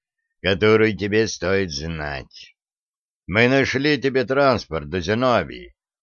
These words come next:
где сейчас находится рота Омега. Куча богатых гражданских собирается устроить на Зенобии пикник, и нетрудно было уговорить их взять одного пассажира, то есть тебя.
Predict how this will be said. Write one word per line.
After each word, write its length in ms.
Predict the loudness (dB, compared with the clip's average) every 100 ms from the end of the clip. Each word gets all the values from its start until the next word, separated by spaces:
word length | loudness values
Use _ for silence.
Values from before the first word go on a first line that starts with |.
| _
где 300 | -8 0 2
сейчас 540 | 2 -4 0 2 2 -2
находится 720 | -4 -2 -2 -2 -4 -2 -2
рота 340 | 0 0 0
Омега. 520 | 0 -2 -4 -8 -14 -18 _ _ _ _ _ _ _ _ _
Куча 420 | 4 6 6 4
богатых 540 | 6 6 6 4 2 4
гражданских 1000 | 4 4 2 0 0 0 -6 -10 -12 -18 _ _ _ _
собирается 640 | -6 2 6 6 6 2
устроить 580 | 0 -2 0 2 2 0
на 220 | -2 0
Зенобии 560 | 0 0 2 2 0 -4
пикник, 640 | -4 -4 -2 -4 -6 -8 _ _ _ _ _
и 140 | -4 2
нетрудно 640 | 2 4 4 4 2 -2
было 300 | 2 4 4
уговорить 560 | 4 2 2 2 -2 -4
их 340 | 0 0 0 0
взять 520 | 0 0 0 2 0
одного 380 | 0 0 0 0
пассажира, 920 | -2 -2 -2 -2 -2 -6 -4 -6 -4
то 180 | 4 6
есть 500 | 6 2 -6 -20 -10
тебя. 460 | -6 -4 -6 -8